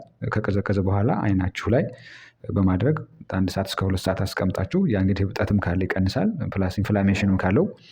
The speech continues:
የመቅላትን ባህሪ ካለ ይቀንስላችኋል። ስለዚህ የኩኩምበር ስላይስ መጠቀም ትችላላችሁ በቤታችሁ ማለት ነው። ሌላው በጣም ወሳኝና ውጤታማው የጉሎ ዘይት፣ እ፣ በአይናችን ዙሪያ በውጭኛው ክፍል ማለት ነው። የጉሎ ዘይት ወይም ደግሞ የካስተር ዘይት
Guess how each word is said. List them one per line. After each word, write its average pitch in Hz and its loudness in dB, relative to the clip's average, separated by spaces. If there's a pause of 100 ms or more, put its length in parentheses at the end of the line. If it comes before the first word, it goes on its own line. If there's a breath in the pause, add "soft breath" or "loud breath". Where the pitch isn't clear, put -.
(260 loud breath)
የመቅላትን 104 2
ባህሪ 92 2
ካለ 95 2
ይቀንስላችኋል። 98 0
ስለዚህ 101 0 (640 loud breath)
የኩኩምበር 95 0
ስላይስ 107 0
መጠቀም 107 0
ትችላላችሁ 92 -2
በቤታችሁ 95 0
ማለት 101 2
ነው። 175 4 (800 soft breath)
ሌላው 131 4
በጣም 113 4
ወሳኝና 101 4
ውጤታማው 104 2
የጉሎ 95 2
ዘይት፣ 139 4 (600 loud breath)
እ፣ - -6
በአይናችን 95 2
ዙሪያ 90 2
በውጭኛው 92 2
ክፍል - -4
ማለት 90 0
ነው። 98 -6
የጉሎ 101 0
ዘይት 117 4
ወይም - -2
ደግሞ 104 4
የካስተር 117 2
ዘይት 165 4